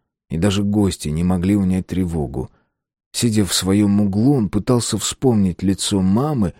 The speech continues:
но оно было словно затянуто паутиной,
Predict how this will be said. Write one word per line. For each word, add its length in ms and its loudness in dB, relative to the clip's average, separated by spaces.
но 160 2
оно 220 2
было 240 4
словно 400 0
затянуто 520 -2
паутиной, 640 0